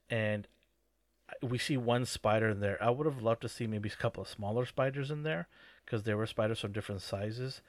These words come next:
If they added a couple more pieces in there and made that into a deluxe,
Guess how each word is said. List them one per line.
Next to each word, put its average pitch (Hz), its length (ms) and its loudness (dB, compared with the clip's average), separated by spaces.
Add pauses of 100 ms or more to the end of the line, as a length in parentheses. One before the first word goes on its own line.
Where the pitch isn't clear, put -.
(360)
If - 120 -10
they 117 120 6
added 131 280 6
a 147 80 2
couple - 280 -2
more 135 200 -2
pieces 127 480 -6
in 135 160 -2
there 101 320 -2
and 107 260 -4
made 117 160 -2
that 117 140 0
into 117 180 0
a 107 40 0
deluxe, 110 640 -2